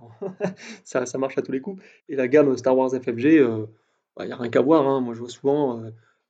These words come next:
les produits sont en rupture de, de stock, là, depuis, euh, depuis longtemps. Bon, ils sont en train de, de reproduire, mais c'est qu'il y a du, il y a, la demande est là. Quand il y a la demande, bah, l'offre, euh, l'offre suit généralement,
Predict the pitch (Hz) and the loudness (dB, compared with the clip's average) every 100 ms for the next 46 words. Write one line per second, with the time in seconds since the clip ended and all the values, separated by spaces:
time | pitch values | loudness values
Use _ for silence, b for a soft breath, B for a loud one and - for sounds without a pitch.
0 | - - - 135 139 - 120 120 117 - | -20 -20 -20 -20 -20 -18 -6 -6 -2 0
1 | 123 131 135 - 123 - 151 147 127 131 | 2 0 -6 -8 -12 -8 -6 -4 -6 -10
2 | - - 131 135 131 - 143 120 165 170 | -14 -8 -8 -8 -14 -14 -14 -4 -2 -2
3 | 123 - - 120 _ _ _ - 131 120 | -8 -14 -18 -20 _ _ _ -6 -4 -4
4 | 113 117 117 117 131 - 135 - 135 180 | -6 -8 -12 -16 -20 -14 -12 -8 2 2
5 | 127 139 139 139 127 127 123 135 135 139 | 4 2 4 2 2 -6 0 2 4 4
6 | 139 170 160 147 123 - _ _ - 135 | 6 6 6 6 4 -2 _ _ -4 0
7 | 135 135 151 175 147 139 135 151 151 - | 2 2 2 0 0 2 4 4 2 -4
8 | - - B B B B - - 151 147 | -4 -6 B B B B 2 4 4 0
9 | - 147 120 123 113 110 110 151 | 0 -2 0 -2 -4 -8 -10 -14